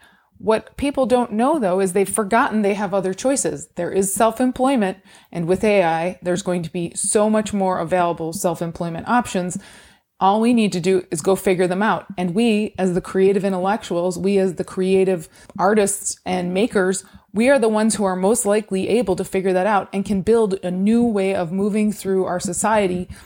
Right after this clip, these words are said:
a new economy, a new way of being that's healthy. And that's our role. And that's what we're supposed to do. I think that's a special gift right now, particularly. And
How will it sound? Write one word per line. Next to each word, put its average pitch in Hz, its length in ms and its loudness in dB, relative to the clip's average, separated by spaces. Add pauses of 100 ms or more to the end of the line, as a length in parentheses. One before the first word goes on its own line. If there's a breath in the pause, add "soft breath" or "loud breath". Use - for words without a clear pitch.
(180 loud breath)
a 196 120 0
new 226 280 4
economy, 180 580 -2
a 190 100 -2
new 214 260 4
way 226 200 4
of 175 200 -2
being 185 500 2 (340 soft breath)
that's 175 200 0
healthy. 160 460 -4 (420)
And 208 160 2
that's 202 240 2
our 214 120 2
role. 170 500 0
And 185 140 -2
that's 185 180 0
what 202 100 0
we're 185 100 -2
supposed - 280 -2
to 190 80 -2
do. 190 140 4 (280 soft breath)
I 190 120 4
think 226 180 2
that's 208 160 0
a 190 60 2
special 190 420 0
gift 208 300 0
right 247 180 2
now, 285 280 0
particularly. 294 840 0 (380 loud breath)
And 190 240 -2